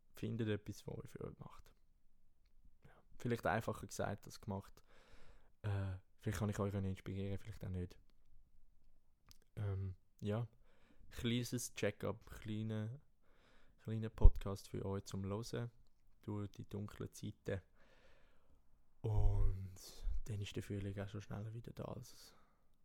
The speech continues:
als denkt. Und ja, wie gesagt,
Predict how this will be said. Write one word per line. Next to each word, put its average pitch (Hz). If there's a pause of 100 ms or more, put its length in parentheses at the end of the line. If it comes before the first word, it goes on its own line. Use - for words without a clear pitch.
(720)
als 127
denkt. - (520)
Und 110 (640)
ja, 110 (580)
wie 113
gesagt, -